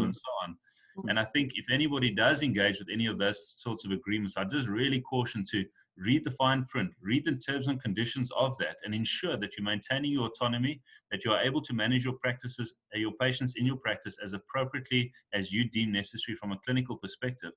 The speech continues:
Speaker 2: and that, that not is, that is not swayed through any sort of corporate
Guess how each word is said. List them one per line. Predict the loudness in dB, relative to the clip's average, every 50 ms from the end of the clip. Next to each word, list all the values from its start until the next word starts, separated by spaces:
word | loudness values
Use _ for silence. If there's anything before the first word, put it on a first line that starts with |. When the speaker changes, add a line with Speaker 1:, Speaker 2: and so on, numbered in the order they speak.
| _ _ -20 -20 _ _
Speaker 2:
and | 0 0
that, | 0 0 0 -2
that | -4 0 0
not | 2 2 2
is, | 2 0 -6 -8 _ -2
that | 0 0
is | 0 0 0
not | 0 -2 -2
swayed | -2 -6 -4 0 2 2 2 0 -2 -6 -16 _ _ -6
through | -4 0 2
any | 2 2 2 0 -2 _ _ _ _
sort | -12 -6 -2 -2 -2
of | -2 -6 -6
corporate | -6 -6 -4 -2 -4 -4